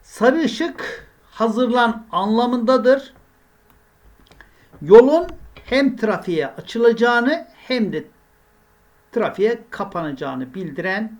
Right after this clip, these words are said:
ışık sarı ışıktır. Yeşil ışık geç anlamındadır. Araçlar ve yayalar kendilerine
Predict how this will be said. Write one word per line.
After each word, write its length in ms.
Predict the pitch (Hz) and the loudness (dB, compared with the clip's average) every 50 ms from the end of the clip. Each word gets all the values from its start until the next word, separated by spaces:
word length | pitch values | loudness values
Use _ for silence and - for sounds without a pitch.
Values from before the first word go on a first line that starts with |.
| _ _ - | _ _ -20
ışık 300 | - - 226 226 226 - | -12 -10 -10 -10 -10 -14
sarı 280 | - - 165 160 180 | -10 -6 -6 -4 -2
ışıktır. 480 | 220 208 - - 196 - - 269 302 - - _ _ _ _ _ _ _ _ _ _ _ _ | -4 -6 -6 -10 -14 -12 -12 -12 -12 -12 -16 _ _ _ _ _ _ _ _ _ _ _ _
Yeşil 520 | 156 160 220 277 269 254 - 349 320 226 | -6 -4 -2 -2 -2 -2 -2 -2 0 0
ışık 380 | 180 - - - 277 - - _ | -2 -4 -6 -10 -10 -12 -12 _
geç 260 | - 214 208 208 - | 0 0 2 2 -4
anlamındadır. 760 | 180 160 147 139 131 127 123 123 117 117 117 - - - - - | -6 -6 -4 -4 -6 -6 -6 -10 -12 -12 -14 -16 -18 -20 -18 -6
Araçlar 680 | - 214 202 202 190 - - - - 226 214 190 147 | -4 -2 -2 -2 -4 -6 -10 -4 -2 0 0 0 -2
ve 80 | 139 139 | -4 -4
yayalar 580 | 139 180 196 190 180 165 160 185 214 208 208 - | -4 -2 -2 -2 -2 -2 -2 -4 -6 -6 -8 -12
kendilerine 680 | - 190 185 180 180 170 165 151 147 143 139 139 135 | -12 -10 -8 -8 -6 -6 -4 -6 -6 -6 -8 -8 -8